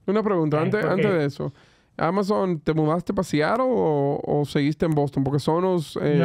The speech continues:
Speaker 1: es un
Speaker 2: No,
Speaker 1: Boston-based
Speaker 2: sí.
Speaker 1: company. Eh, o, cuéntanos de eso.
Speaker 2: Ah.
Speaker 1: Did you relocate?
Speaker 2: No, Amazon tiene una, una, eh, uno, una,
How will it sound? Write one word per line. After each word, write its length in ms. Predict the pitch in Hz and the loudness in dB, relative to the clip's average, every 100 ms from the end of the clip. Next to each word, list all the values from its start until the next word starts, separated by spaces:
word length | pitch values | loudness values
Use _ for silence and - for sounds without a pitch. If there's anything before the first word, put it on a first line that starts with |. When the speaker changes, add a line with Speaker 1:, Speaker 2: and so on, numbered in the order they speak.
| 170 | 4
Speaker 1:
es 60 | |
un 100 | 165 | 4
Speaker 2:
No, 40 | 156 | 4
Speaker 1:
Boston-based 500 | 165 165 170 147 147 | 2 0 0 2 0
Speaker 2:
sí. 40 | 131 | 0
Speaker 1:
company. 720 | 170 180 170 160 160 156 147 - _ _ _ 165 | -2 0 0 2 2 0 -2 -8 _ _ _ -4
Eh, 540 | 151 143 135 139 - - | -2 0 -2 -2 -6 -6
o, 220 | - 151 156 - | -6 -6 -12 -4
cuéntanos 680 | 165 180 190 185 180 151 - | 0 0 0 0 -2 -4 -6
de 140 | - 151 | -2 0
eso. 240 | 143 170 | 2 2
Speaker 2:
Ah. 260 | 165 165 - | 2 -2 -10
Speaker 1:
Did 220 | - 147 143 | -8 -2 0
you 120 | 143 | 2
relocate? 540 | 147 170 185 285 302 _ _ _ _ _ _ _ _ _ - | 2 2 0 -2 -2 _ _ _ _ _ _ _ _ _ -2
Speaker 2:
No, 400 | 175 165 147 - | 2 2 0 -4
Amazon 560 | 175 190 214 - 226 202 | -2 -2 -2 -4 -6 -4
tiene 340 | 190 190 196 | -4 -4 -4
una, 460 | 190 190 180 175 175 | -4 -4 -4 -4 -4
una, 840 | 170 170 170 160 151 143 147 165 170 | -4 -4 -2 -4 -4 -6 -10 -14 -10
eh, 40 | 165 | -10
uno, 320 | 165 165 170 156 160 | -6 -4 -2 -4 -8
una, 400 | 165 156 160 | -10 -8 -8